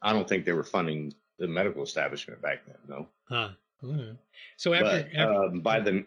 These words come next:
Speaker 1: by the early nineteen hundreds, yeah, John D. Rockefeller was, I mean, he was, like, eighty in nineteen hundred, wasn't he?
Speaker 2: Yeah, well, I don't know.
Speaker 1: <laughs>
Speaker 2: Well, this is
Speaker 1: So
Speaker 2: eighteen, eighteen sixty-five, so maybe.
Speaker 1: Yeah, I,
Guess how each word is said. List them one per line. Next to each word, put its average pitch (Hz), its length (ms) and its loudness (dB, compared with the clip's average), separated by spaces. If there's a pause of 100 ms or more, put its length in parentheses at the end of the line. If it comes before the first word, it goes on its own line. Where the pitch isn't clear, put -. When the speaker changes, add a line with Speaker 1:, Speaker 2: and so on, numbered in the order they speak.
Speaker 1:
by 95 220 2
the 123 100 2
early 95 260 2
nineteen 98 460 0
hundreds, 110 400 0
yeah, 120 300 2 (760)
John 117 300 2
D. 117 140 2
Rockefeller 95 840 0
was, - 380 -14 (1500)
I 85 40 -8
mean, 80 140 -2
he 101 120 -2
was, 120 180 0
like, 85 320 -8
eighty 95 520 0 (360)
in 87 140 -6
nineteen 87 500 -4
hundred, 85 320 -6
wasn't 92 220 -2
he? 131 140 -2 (160)
Speaker 2:
Yeah, 156 200 0
well, 117 120 -6
I 113 60 -4
don't - 120 2 (280)
know. 208 180 0
Speaker 1:
<laughs> - 40 -20
Speaker 2:
Well, 170 100 4
this 180 200 2
is 151 240 -4
Speaker 1:
So 175 60 4
Speaker 2:
eighteen, 156 480 0
eighteen 165 340 0
sixty-five, 135 800 -4
so 113 440 -4 (600)
maybe. 127 520 2
Speaker 1:
Yeah, 135 180 2
I, 175 180 4